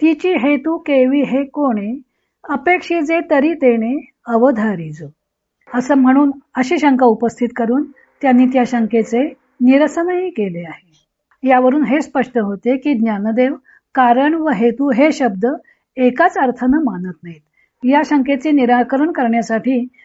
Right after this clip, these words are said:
त्यांनी तीन दृष्टांत दिले आहेत. सूर्याच्या प्रकाशाला सूर्यच निमित्त आहे, उसाच्या कांड्याला उसाचेच कांडे निमित्त आहे, वाग्देवतेची म्हणजे वाणीच्या देवतेची स्तुती करण्यासाठी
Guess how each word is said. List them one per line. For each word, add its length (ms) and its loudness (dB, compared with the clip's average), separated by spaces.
त्यांनी 240 2
तीन 280 -2
दृष्टांत 480 -2
दिले 300 -6
आहेत. 220 -16
सूर्याच्या 480 2
प्रकाशाला 640 -2
सूर्यच 500 0
निमित्त 360 -2
आहे, 320 -12
उसाच्या 460 0
कांड्याला 480 2
उसाचेच 540 -2
कांडे 320 -2
निमित्त 400 -6
आहे, 280 -10
वाग्देवतेची 920 0
म्हणजे 300 2
वाणीच्या 520 0
देवतेची 640 0
स्तुती 340 -4
करण्यासाठी 840 -2